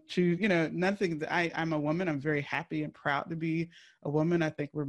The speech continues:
the most powerful beings on the planet <laughs> sometimes, but, uh, but I'm, I'm proud to be a woman, but there's just a way that I show up and I express myself that I just feel more comfortable as. And,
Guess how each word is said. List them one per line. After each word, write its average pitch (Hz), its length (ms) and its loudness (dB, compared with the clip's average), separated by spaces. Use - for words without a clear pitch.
the 156 60 0
most 147 240 2
powerful 151 360 -2
beings 151 400 4
on 180 80 4
the 185 80 4
planet 202 500 2
<laughs> - 0 -
sometimes, 254 640 -2
but, 185 300 2
uh, 165 420 4
but 170 120 2
I'm, 165 160 2
I'm 160 100 -2
proud 170 300 2
to 170 80 -6
be 165 80 -2
a 156 80 0
woman, 170 380 0
but 160 140 4
there's 170 160 4
just 170 220 -2
a 165 60 2
way 160 240 4
that 160 160 0
I 156 140 2
show 151 300 -4
up 165 180 -2
and 156 100 -4
I 147 60 -4
express - 420 -2
myself 151 460 0
that - 120 -6
I 147 140 0
just 151 240 -6
feel 156 160 -2
more 143 200 -4
comfortable 147 560 -4
as. - 440 -4
And, 143 640 0